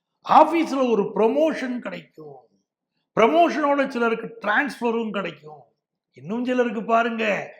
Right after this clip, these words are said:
டெபுடேஷனா வேற இடத்துக்கு உங்களை பணியில அமர்த்துவாங்க. அதெல்லாம் கன்னிராசிக்காரங்களுக்கு இப்ப நடக்கும். இந்த காலகட்டத்துல மாற்று மருத்துவம் படித்தவர்கள் அதை பிராக்டிஸ் பண்ண தொடங்கிறதுக்கு வாய்ப்புகள் உருவாகும்.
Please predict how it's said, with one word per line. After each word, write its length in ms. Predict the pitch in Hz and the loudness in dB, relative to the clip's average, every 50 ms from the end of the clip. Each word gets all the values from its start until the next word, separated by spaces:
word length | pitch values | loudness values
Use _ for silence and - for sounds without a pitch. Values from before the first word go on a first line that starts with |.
| _ _ _ - 151 143 | _ _ _ -8 2 6
டெபுடேஷனா 720 | 208 220 220 - - 285 262 262 190 180 220 247 233 214 | 6 6 6 4 -2 -2 -2 -2 -4 -4 -2 -2 -2 0
வேற 300 | 190 202 220 226 226 220 | 0 2 2 2 2 0
இடத்துக்கு 300 | 220 220 208 226 196 208 | 0 -2 -4 -8 -8 -10
உங்களை 220 | 208 196 190 175 - | -8 -8 -8 -8 -8
பணியில 280 | 185 180 190 190 185 180 | -10 -10 -8 -8 -6 -6
அமர்த்துவாங்க. 760 | 165 170 170 170 156 - - 147 139 135 131 - 120 117 113 - _ _ _ _ _ _ | -6 -6 -8 -10 -12 -12 -12 -8 -8 -8 -8 -10 -12 -14 -14 -14 _ _ _ _ _ _
அதெல்லாம் 320 | - 196 240 277 285 269 214 | -12 -8 -6 -4 -4 -4 -4
கன்னிராசிக்காரங்களுக்கு 880 | 208 208 214 226 226 214 185 170 190 170 185 180 180 170 170 196 165 160 | -6 -4 -4 -2 -2 -2 -2 -4 -8 -6 -6 -6 -6 -6 -8 -10 -12 -14
இப்ப 180 | 147 135 131 | -16 -18 -18
நடக்கும். 640 | - 123 123 127 123 - _ 117 110 107 101 98 _ _ _ _ _ _ _ _ _ _ _ _ _ _ _ _ | -16 -16 -16 -16 -16 -18 _ -20 -20 -20 _ _ _ _ _ _ _ _ _ _ _ _ _ _ _ _ _ _
இந்த 260 | - 226 254 269 247 | -2 0 2 2 2
காலகட்டத்துல 1000 | 208 226 247 269 302 320 302 294 262 285 - 262 262 254 254 240 214 180 156 151 147 - - _ _ _ _ _ _ _ _ _ _ _ _ _ _ _ _ | 2 4 4 4 6 4 4 2 2 0 0 0 0 0 0 0 0 -2 -4 -8 -10 -14 -18 _ _ _ _ _ _ _ _ _ _ _ _ _ _ _ _
மாற்று 640 | - 147 165 196 233 302 339 - - - 330 339 320 | -4 2 4 6 6 6 4 2 -2 -2 0 2 4
மருத்துவம் 840 | 294 285 285 285 285 - 302 277 277 262 247 233 202 - - - - | 4 4 2 2 0 -2 0 2 2 2 2 0 -4 -6 -10 -8 -2
படித்தவர்கள் 680 | - 208 233 254 254 - 262 233 226 214 214 208 185 - | 0 0 0 0 0 -2 -2 -2 0 0 0 -2 -2 0
அதை 180 | - 208 202 | 2 2 2
பிராக்டிஸ் 640 | 190 - - 214 233 254 - - 285 277 247 190 - - | 2 2 0 0 0 0 0 -2 -2 -2 -2 -2 -6 -6
பண்ண 180 | 240 226 214 | -6 -6 -6
தொடங்கிறதுக்கு 580 | 202 - 190 185 196 185 202 190 202 170 190 170 | -6 -6 -6 -6 -6 -6 -8 -8 -10 -10 -6 -2
வாய்ப்புகள் 640 | 156 175 196 247 269 269 - - 226 185 214 208 190 | 0 2 2 2 0 -4 -6 -8 -6 -6 -6 -6 -8
உருவாகும். 720 | - - - 160 156 143 135 127 120 - _ 123 120 | -10 -14 -20 -18 -14 -12 -12 -12 -12 -14 _ -20 -20